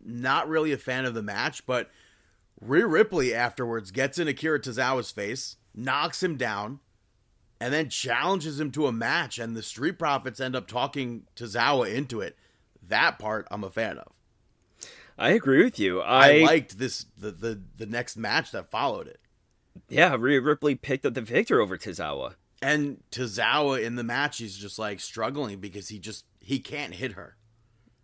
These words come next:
Speaker 1: I think it
Speaker 2: Yeah.
Speaker 1: was a lot of nothing, but it was still really cool to get this match.
Speaker 2: Yeah, I agree. I think that to, there's, I, it, it's like they're starting to tease intergender wrestling here and there.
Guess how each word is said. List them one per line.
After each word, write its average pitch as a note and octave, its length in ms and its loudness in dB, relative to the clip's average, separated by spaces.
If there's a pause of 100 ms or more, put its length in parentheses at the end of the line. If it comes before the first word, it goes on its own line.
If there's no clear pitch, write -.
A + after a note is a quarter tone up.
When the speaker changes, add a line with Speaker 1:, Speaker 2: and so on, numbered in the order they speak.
(720)
Speaker 1:
I B2 80 -2
think D#3+ 180 4
it D#3+ 40 6
Speaker 2:
Yeah. D#3 60 2
Speaker 1:
was C#3+ 120 2
a C#3+ 60 2
lot B2 300 2
of A#2 120 -2
nothing, A#2+ 460 -4
but B2+ 100 0
it A#2+ 80 0
was A2+ 120 -8
still B2+ 220 -4
really A#2 280 -4
cool B2+ 280 -4
to A2 120 -12
get G#2 200 -8
this - 200 -14
match. - 500 -14 (640)
Speaker 2:
Yeah, C#3+ 240 8
I D3+ 100 8
agree. C#3 380 6
I B2+ 160 6
think E3+ 240 0
that D#3 440 6
to, D3 280 4
there's, E3 280 4
I, D#3+ 120 4
it, E3+ 220 2 (200)
it's D#3 160 2
like A#3 120 4
they're G#3+ 140 2
starting E3 360 4
to - 60 -16
tease C3+ 360 0
intergender A#2 640 -2
wrestling B2+ 460 -4
here A#2 300 -2
and F2 180 -4
there. F#2+ 360 -4